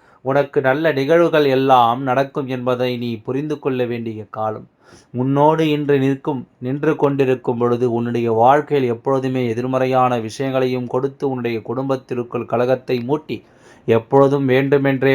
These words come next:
பழைய விஷயங்களை செய்து கொண்டிருக்கின்றார்கள் எல்லாம் நாளை நிச்சயமாக நாளையிலிருந்து அவரவர் செய்த தவறுக்கான மன்னிப்பினை நிச்சயமாக கேட்க தொடங்கு-, தொடங்குவார்கள். அவர்களின் மனசாட்சி அவர்களிடம் கேள்வி கேட்க, அவர்களின் மனசாட்சி அவர்களிடத்தில்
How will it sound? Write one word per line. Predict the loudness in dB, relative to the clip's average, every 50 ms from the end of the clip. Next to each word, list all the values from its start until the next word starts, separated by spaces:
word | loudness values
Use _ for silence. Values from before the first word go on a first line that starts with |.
| 2 2
பழைய | 2 2 2 2 2 0
விஷயங்களை | -2 -2 0 0 0 2 2 0 0 0
செய்து | 0 0 0 2 0 0
கொண்டிருக்கின்றார்கள் | -2 -2 -4 -2 -2 -2 -2 -2 -2 -4 -4 -2 0 0 0 2 0 0 0
எல்லாம் | 0 2 4 6 6 6 4 4 2
நாளை | 4 4 4 2 0 -4
நிச்சயமாக | -6 -8 -6 -4 -2 -2 0 0 2 4 4 4 2 -2 -10 -14 _ _ _ _ _ _ _ _ _ _ 0
நாளையிலிருந்து | 2 4 4 4 4 2 2 0 0 0 0 -2 0 2
அவரவர் | 2 2 4 2 0 2 0 -2 -2 -2
செய்த | -2 0 0 0 0 0
தவறுக்கான | 0 0 0 2 0 -2 -2 2 2 2 2 2 -2
மன்னிப்பினை | -6 -6 -6 -6 -6 -4 -4 -4 -4 -2 -4
நிச்சயமாக | -4 -6 -4 -2 -2 -2 0 0 0 0 0 -2 -4 -4 -4
கேட்க | -6 -6 -6 -6 -8 -8 -6 -6
தொடங்கு-, | -4 -2 -2 -2 -2 -4 -6 -8 -10 -8 -4
தொடங்குவார்கள். | -4 -2 -2 -2 -4 -6 -6 -6 -8 -10 -12 -16 -20 -20 _ _ _ _ _ _ _ -4 0
அவர்களின் | 0 2 2 2 2 2 2
மனசாட்சி | 2 0 2 2 4 4 4 4 2 0 0
அவர்களிடம் | 2 2 2 0 0 -2 -4 -2
கேள்வி | -2 -2 -2 -4 -6
கேட்க, | -4 -2 -4 -4 -2 -2 -2
அவர்களின் | 0 0 0 -2 -4 -4 -4
மனசாட்சி | -4 -4 -2 0 0 0 0 0 0
அவர்களிடத்தில் | 0 2 2 2 0 -2 -2 -4 -4 -2